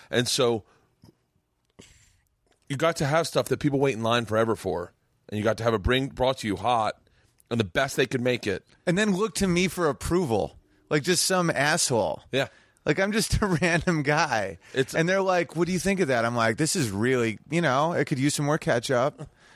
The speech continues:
Speaker 2: Like, I'm a dumbass.
Speaker 1: Oh, I, I'm like that with, uh, when I first started doing Bert the Conqueror, uh, my, uh, knowledge about roller coasters was absolutely inane. Like, I was like,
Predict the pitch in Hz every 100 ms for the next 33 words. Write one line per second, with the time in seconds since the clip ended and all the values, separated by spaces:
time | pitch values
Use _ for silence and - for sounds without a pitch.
0 | - 151 185 196 147 190 226 117 82 -
1 | - - - - 214 196 156 190 - 160
2 | 190 175 151 147 135 131 - 123 117 113
3 | - _ _ _ - 127 143 190 - 147
4 | 131 120 123 117 107 120 110 - 117 117
5 | 110 90 82 - - 104 101 101 92 -
6 | - - 113 117 117 - - - 117 104
7 | 110 113 127 110 107 92 113 120 - 95
8 | - 92 98 90 - 107 92 104 90 98
9 | 98 92 90 92 101 104 95 95 87